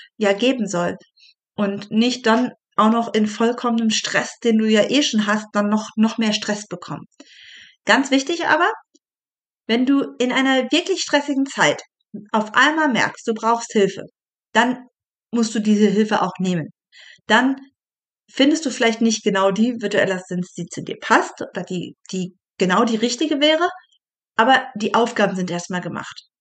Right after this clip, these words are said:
Das Problem an der Sache ist, wenn du in einer stressigen Zeit dir jemanden nimmst, egal ob der jetzt passt oder nicht passt, du musst in dieser Zeit dann trotzdem diese Hilfe ja auch einarbeiten. Also egal wie,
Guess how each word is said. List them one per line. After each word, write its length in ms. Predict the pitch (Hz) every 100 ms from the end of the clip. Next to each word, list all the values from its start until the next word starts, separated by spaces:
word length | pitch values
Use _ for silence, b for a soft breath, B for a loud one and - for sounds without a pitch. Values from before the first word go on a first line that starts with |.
| _ _ -
Das 180 | 214 -
Problem 520 | 208 196 214 359 339
an 120 | 220
der 140 | 196
Sache 240 | 180 - -
ist, 160 | 185
wenn 140 | 202 202
du 180 | 202 - -
in 180 | 262 311
einer 220 | 233 202
stressigen 380 | 196 214 202 190
Zeit 260 | 202 190
dir 180 | 196 185 - _ -
jemanden 340 | 208 185 185
nimmst, 280 | 208 214 180
egal 260 | - 226 285
ob 60 |
der 100 | 226
jetzt 120 | 208 208
passt 220 | 285 254
oder 120 | 208
nicht 240 | 220 -
passt, 220 | - 135 - B B B B
du 80 | -
musst 400 | 214 269 277 - _ _ _ _ _ - _ _ _ _ -
in 140 | 226
dieser 220 | 240 262
Zeit 240 | 262 226 226
dann 140 | 208
trotzdem 600 | - 269 - - 339 339 b b b b b -
diese 540 | 240 214 214 208 208 -
Hilfe 500 | 202 220 220 294 285 226
ja 160 | 226
auch 100 | 226 -
einarbeiten. 720 | 202 269 196 170 160 - 165 -
Also 280 | 196 214 208 - _
egal 600 | - 220 208 240 330 277
wie, 300 | 254 269 285